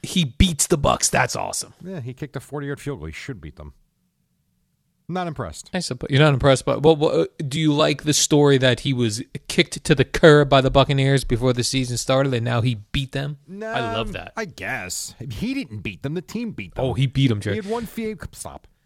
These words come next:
Speaker 2: Now this isn't like, here's where it's a good story. Let's say the Packers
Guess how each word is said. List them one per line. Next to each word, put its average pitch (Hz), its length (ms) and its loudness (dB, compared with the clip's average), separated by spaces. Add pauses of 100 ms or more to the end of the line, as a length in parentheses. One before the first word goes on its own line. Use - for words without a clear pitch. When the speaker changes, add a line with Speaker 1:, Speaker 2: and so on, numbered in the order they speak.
(220)
Speaker 2:
Now 156 200 -4
this 196 200 -4
isn't 165 240 -6
like, 131 380 -8 (220)
here's 190 300 -6
where 165 180 -4
it's 147 140 -8
a 135 60 -8
good 117 200 -6
story. 90 460 -10 (320)
Let's 143 300 -8
say 170 240 -6
the 131 100 -8
Packers 127 800 -8